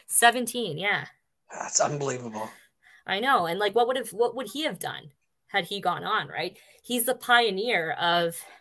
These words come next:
Speaker 1: like, this sort of Spanish music, right? Because I think La Bamba was one of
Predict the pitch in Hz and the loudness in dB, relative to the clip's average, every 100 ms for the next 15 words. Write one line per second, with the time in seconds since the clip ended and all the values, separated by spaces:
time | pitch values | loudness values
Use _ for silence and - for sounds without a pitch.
0 | _ _ _ _ _ _ - - 196 - | _ _ _ _ _ _ -6 -4 -4 4
1 | 190 - 202 185 170 - - _ _ - | 8 8 6 2 0 -12 -20 _ _ 6
2 | - 226 208 190 160 190 226 277 - - | 6 8 6 4 0 -4 2 4 2 -4
3 | 78 107 208 - _ _ _ _ _ _ | -6 -4 -6 -10 _ _ _ _ _ _
4 | _ _ _ _ _ _ - 208 196 190 | _ _ _ _ _ _ -2 2 4 2
5 | 226 196 180 180 214 190 170 170 175 175 | 2 0 2 4 4 2 2 4 2 2
6 | 190 170 | -2 -2